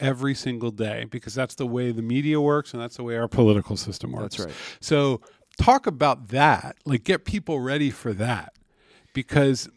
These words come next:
Speaker 1: it's not like you can say, "Hey, we're just gonna remain calm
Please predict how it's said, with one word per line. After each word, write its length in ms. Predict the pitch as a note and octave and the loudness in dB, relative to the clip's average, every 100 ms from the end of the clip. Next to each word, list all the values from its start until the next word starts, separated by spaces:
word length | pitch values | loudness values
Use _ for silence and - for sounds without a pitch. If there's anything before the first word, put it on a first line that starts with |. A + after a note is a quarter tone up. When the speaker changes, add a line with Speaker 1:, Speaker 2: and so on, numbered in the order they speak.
| _ | _
Speaker 1:
it's 220 | F3 - | -2 2
not 180 | G#3+ B3+ | 2 2
like 180 | A3 F3+ | -2 -4
you 80 | E3+ | -6
can 140 | C#3 | -6
say, 280 | - B2 A2 | -2 0 0
"Hey, 140 | D3 | 0
we're 140 | B2 A2+ | -2 -6
just 220 | A#2 G2 | -10 -6
gonna 180 | A#2 G#2+ | -4 -2
remain 340 | G2+ G#2 G2+ | -2 -2 -4
calm 440 | - G2+ G2 E2 | -6 -4 -4 -6